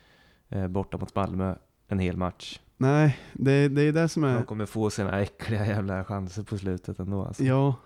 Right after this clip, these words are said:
Speaker 2: och det, det är det liksom. Jag tyckte första halvtimmen, eller dryga halvtimmen, var så jävla bra.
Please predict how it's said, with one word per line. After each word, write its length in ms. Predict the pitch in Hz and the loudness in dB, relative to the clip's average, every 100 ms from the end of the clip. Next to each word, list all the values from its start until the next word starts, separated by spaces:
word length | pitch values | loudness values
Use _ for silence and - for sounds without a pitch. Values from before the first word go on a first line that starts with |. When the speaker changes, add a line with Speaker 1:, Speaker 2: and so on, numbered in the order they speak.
| - _ | -18 _
Speaker 2:
och 180 | - 127 | -2 2
det, 460 | 139 139 135 135 117 | 4 4 4 2 0
det 260 | 120 127 | -2 0
är 200 | 139 147 | 2 2
det 120 | 147 113 | 2 0
liksom. 340 | 113 110 107 - - - - - _ - _ _ _ - | -2 -2 -4 -6 -16 -18 -20 -20 _ -20 _ _ _ -2
Jag 240 | 131 139 | 2 2
tyckte 680 | 151 147 - 117 113 110 110 | 2 0 0 0 2 0 -2
första 400 | - 127 117 - | -2 0 0 0
halvtimmen, 640 | 113 120 113 - 117 113 123 | 0 2 0 0 0 2 2
eller 180 | 123 120 | 2 0
dryga 440 | 117 127 117 120 | -2 -2 0 0
halvtimmen, 460 | 123 117 117 113 113 | -2 -2 -2 -2 -2
var 100 | 107 | -4
så 140 | - | -6
jävla 480 | 113 151 120 107 202 | -4 -2 -2 -2 -2
bra. 300 | 117 104 | -2 -4